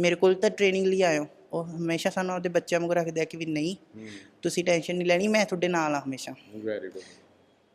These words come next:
Speaker 2: ਬਹੁਤ ਬਹੁਤ ਧੰਨਵਾਦ। ਆਪਾਂ ਤੁਹਾਡੇ ਉਸਤਾਦ ਜੀ ਦਰੋਣਾਚਾਰੀਆ ਮੈਂ ਕਹੂੰਗਾ, ਇਹਨਾਂ ਨੂੰ ਖੜੇ ਨੇ, ਇਹਨਾਂ ਨਾਲ ਵੀ ਗੱਲਬਾਤ ਕਰਦੇ ਹਾਂ ਕਿਉਂਕਿ ਇੱਕ ਅਰਜਨ ਪੈਦਾ ਕਰ ਰਹੇ ਨੇ।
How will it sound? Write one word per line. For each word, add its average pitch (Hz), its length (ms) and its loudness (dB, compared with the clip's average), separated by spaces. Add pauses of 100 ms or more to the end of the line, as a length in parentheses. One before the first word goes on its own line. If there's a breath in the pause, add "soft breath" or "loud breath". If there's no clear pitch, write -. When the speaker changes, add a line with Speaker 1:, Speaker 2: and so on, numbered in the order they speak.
(140)
Speaker 2:
ਬਹੁਤ 131 220 4
ਬਹੁਤ 135 180 8
ਧੰਨਵਾਦ। 120 380 8
ਆਪਾਂ 127 300 6
ਤੁਹਾਡੇ 120 240 2
ਉਸਤਾਦ 117 440 4
ਜੀ 127 180 2
ਦਰੋਣਾਚਾਰੀਆ 127 840 4
ਮੈਂ 127 160 6
ਕਹੂੰਗਾ, 123 360 0
ਇਹਨਾਂ 131 140 2
ਨੂੰ 131 140 -2
ਖੜੇ 127 240 2
ਨੇ, 143 120 0
ਇਹਨਾਂ 165 200 4
ਨਾਲ 139 160 -2
ਵੀ 131 100 -8
ਗੱਲਬਾਤ 123 420 2
ਕਰਦੇ 135 280 4
ਹਾਂ 202 80 0
ਕਿਉਂਕਿ 160 340 -4
ਇੱਕ 151 160 0
ਅਰਜਨ 151 360 2
ਪੈਦਾ 113 280 2
ਕਰ 107 180 -2
ਰਹੇ 104 120 0
ਨੇ। 98 140 -10